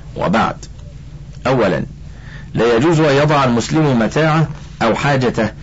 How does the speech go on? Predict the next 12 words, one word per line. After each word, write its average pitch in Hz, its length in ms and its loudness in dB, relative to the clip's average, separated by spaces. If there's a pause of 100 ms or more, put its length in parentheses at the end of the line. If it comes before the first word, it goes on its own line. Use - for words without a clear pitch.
(200)
في 120 260 0
أوراق 120 520 2
كتب 127 300 2
فيها 127 380 2
سور 160 520 2 (340)
وآيات 117 540 2
من 117 140 2
القرآن 107 440 0
الكريم 92 380 0 (460)
أو 113 160 4
الأحاديث 113 560 0
النبوية، 101 640 2